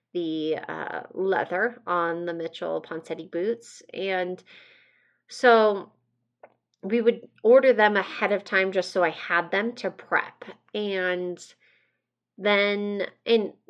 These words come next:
another thing is we didn't deal with insurance. Like,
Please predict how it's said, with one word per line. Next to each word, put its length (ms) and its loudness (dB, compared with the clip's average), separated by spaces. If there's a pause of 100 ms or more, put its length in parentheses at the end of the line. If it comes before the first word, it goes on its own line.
(200)
another 420 4
thing 300 -2
is 460 2
we 260 -2
didn't 220 -2
deal 240 0
with 160 4
insurance. 680 -10
Like, 280 0